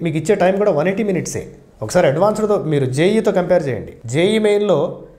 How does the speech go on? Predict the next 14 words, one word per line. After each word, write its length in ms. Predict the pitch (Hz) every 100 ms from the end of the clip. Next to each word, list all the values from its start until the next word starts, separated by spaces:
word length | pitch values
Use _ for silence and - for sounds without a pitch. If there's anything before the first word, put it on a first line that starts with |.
| _ _ _ _ -
సెవెంటీ 260 | 160 190 214
ఫైవ్ 120 | 214
క్వశ్చన్స్కి 360 | 208 202 202 247 185
వన్ 100 | 156
ఎయిటీ 140 | 175 165
మినిట్స్ 220 | 147 127 107
ఇస్తే 200 | - 175 - - - - _ 127 143
నీట్లో 380 | 202 233 220 143 175 - - - - - - -
వన్ 100 | 143 226
ఎయిటీ 140 | 247 240
క్వశ్చన్స్కి 340 | 226 233 233 208
వన్ 100 | 202
ఎయిటీ 120 | 208 202
మినిట్సే 220 | 196